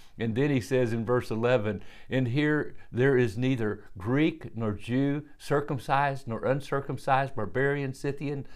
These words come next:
slave free, but Christ is all and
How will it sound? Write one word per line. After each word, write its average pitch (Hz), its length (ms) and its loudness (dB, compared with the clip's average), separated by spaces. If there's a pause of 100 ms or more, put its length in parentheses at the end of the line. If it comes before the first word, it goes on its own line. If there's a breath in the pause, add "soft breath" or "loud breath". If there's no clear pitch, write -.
slave 143 440 0
free, 135 400 -2 (160 loud breath)
but 123 240 0
Christ 139 720 0
is 143 400 2 (100)
all 135 440 6 (180 loud breath)
and 143 420 2